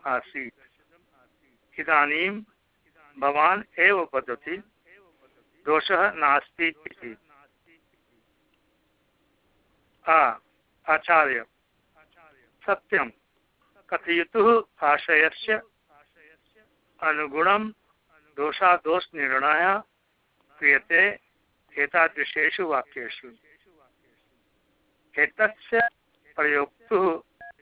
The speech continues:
भवतः आशयः कः इति स्फुटीकरोतु आदौ। शिष्यः, अहं पुस्तकं न स्वीकरोमि,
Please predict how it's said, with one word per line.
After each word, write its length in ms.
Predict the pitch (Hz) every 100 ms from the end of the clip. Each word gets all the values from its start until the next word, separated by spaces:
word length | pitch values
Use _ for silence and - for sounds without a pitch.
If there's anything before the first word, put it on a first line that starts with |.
| _ -
भवतः 640 | 135 156 160 190 190 214 -
आशयः 440 | 139 139 190 170 170
कः 380 | - 165 117 - _ _ _ _ _ 170 _ _
इति 320 | 180 208 208 226 _ _ _
स्फुटीकरोतु 1080 | 160 - 175 - 190 190 151 147 160 - 180 - -
आदौ। 340 | 131 120 113 - _ _ _ _ _ _ 131 127 _ _ _ _
शिष्यः, 400 | - 160 - 147
अहं 1400 | 120 117 _ _ _ _ _ _ _ _ _ _ - 214
पुस्तकं 520 | 214 165 - 208 214 208
न 220 | 165 190
स्वीकरोमि, 760 | - 151 131 135 120 117 117